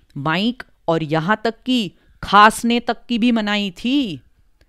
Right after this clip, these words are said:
अब जिस गायिका को रिकॉर्डिंग से ही परहेज हो,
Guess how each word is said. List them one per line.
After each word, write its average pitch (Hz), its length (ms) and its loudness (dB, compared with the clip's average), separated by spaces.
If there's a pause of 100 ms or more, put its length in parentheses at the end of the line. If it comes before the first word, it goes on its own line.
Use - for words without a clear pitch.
(160)
अब 156 220 -4
जिस 208 300 0
गायिका 160 520 -2
को 135 380 -6
रिकॉर्डिंग 202 600 -2
से 214 160 -4
ही 214 220 0
परहेज 170 540 0
हो, 131 460 -6